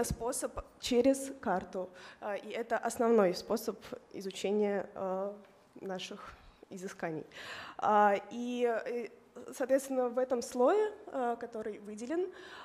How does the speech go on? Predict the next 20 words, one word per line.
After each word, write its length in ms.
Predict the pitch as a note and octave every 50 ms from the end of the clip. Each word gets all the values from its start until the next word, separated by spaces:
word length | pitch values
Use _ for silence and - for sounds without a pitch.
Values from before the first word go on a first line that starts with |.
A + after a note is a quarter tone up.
| - -
а, 600 | - - - A#3 A#3 A3+ A#3 A3+ A#3 A3+ A3+ G#3
мы 440 | - A#3 B3 C4+ D#4 D#4+ D#4 D4+ C#4+ D#4 C#4 -
попытались 600 | C4 - - - A#3+ C4 C#4+ D#4 C#4+ - - -
отразить, 720 | - B3 A#3+ - B3 A#3+ A#3+ G#3+ A3+ B3 C#4 - - - -
э, 240 | C#4 B3 A3+ A3+ G#3+
места, 540 | A3 A3 A3+ A3+ - - - G#3+ A#3 D#4 F#4 - - - - - - - _ _ _ _ _ _ _ _ _ _ _ _ -
а, 400 | A#3+ A3+ A3+ G#3+ G#3 G#3 F#3+ -
выборку 400 | A3 B3+ A#3+ G3+ G#3+ G#3+ - -
мест, 300 | G3 F#3+ G#3+ E4 - - - -
э, 160 | F#4 C4 B3+
связанные 440 | A#3 - - A3 C4+ C4+ D4 C#4 C4
с 80 | B3+ -
репрессированной 580 | - - A3 G#3 - B3 B3+ B3+ B3 B3 A#3
наукой 500 | A3+ A3+ G#3+ G3+ G#3 - B3+ A#3+ G#3+ G#3+ -
в 60 | A3
Москве. 500 | G#3+ G#3 A#3 - - - G#3+ G3 F3+ - - - -
<clears throat> 240 | - B3 A3+ G#3 F3 - - - - - - - - - - - - - - - - _ -
А, 300 | - A#3+ A#3 A3+ A3+ A3+ A3 A3+ - -
и, 400 | B3+ B3+ C4 C4 C4+ C#4 C4+ B3
э, 200 | A#3+ A#3+ A3+ -